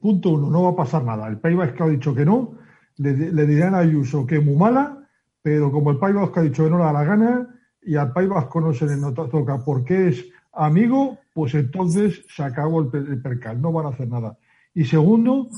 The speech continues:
una, otra reflexión simplista que como yo no estoy en estos jaleos de la política y demás, pero en gestión siempre se ha dicho, y en política también,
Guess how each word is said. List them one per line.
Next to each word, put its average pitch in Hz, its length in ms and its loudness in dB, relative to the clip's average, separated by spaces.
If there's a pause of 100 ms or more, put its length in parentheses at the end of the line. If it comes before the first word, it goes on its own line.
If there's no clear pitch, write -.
(360)
una, 196 320 2
otra 190 240 0
reflexión 220 520 2
simplista 208 600 0
que 233 140 0
como 156 280 0
yo 180 140 2
no 202 100 0
estoy 202 360 -2
en 208 80 0
estos 202 300 -4
jaleos 202 340 -4
de 165 80 -2
la 143 120 -4
política 165 520 -4
y 180 40 -2
demás, 208 320 -4 (420)
pero 151 180 -2
en 127 40 -4
gestión 139 420 -4
siempre 180 340 -4
se 185 100 -4
ha - 20 -2
dicho, 240 260 -6
y 139 60 -2
en 120 60 -2
política 135 500 -4
también, 180 440 -2